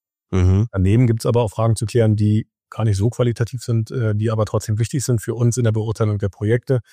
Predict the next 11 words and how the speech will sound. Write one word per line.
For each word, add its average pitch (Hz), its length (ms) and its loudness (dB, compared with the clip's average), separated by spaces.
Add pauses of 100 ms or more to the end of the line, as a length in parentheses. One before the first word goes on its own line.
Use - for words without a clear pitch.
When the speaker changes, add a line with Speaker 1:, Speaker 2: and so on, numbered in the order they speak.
(720)
Speaker 2:
Die 113 40 2
Frage, 110 300 0
inwieweit 107 420 2
zahlt 107 380 0
dieses 107 220 0
Projekt 107 260 -2
auf 107 140 -4
die 113 260 0
Entwicklung 110 460 0
der 104 100 2
kreati-, 104 380 0